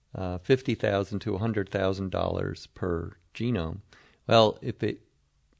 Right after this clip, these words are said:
drops by another factor of ten, we're starting to get within range. A five thousand dollar genome would start to be in range. Our actual goal is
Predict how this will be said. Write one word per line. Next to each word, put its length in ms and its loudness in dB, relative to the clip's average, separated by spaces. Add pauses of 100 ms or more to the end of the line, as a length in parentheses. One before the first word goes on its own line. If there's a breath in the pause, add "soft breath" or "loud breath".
(260)
drops 320 4
by 180 0
another 360 0
factor 480 -4
of 120 -8
ten, 420 -2
we're 260 -2
starting 440 -2
to 100 -6
get 260 -6
within 360 -4
range. 500 -4
A 40 -10
five 340 -2
thousand 340 -2
dollar 280 0
genome 380 -4
would 160 -8
start 300 -2
to 80 -6
be 180 -4
in 120 -4
range. 400 -6 (520 soft breath)
Our 200 6
actual 400 4
goal 440 4
is 400 -6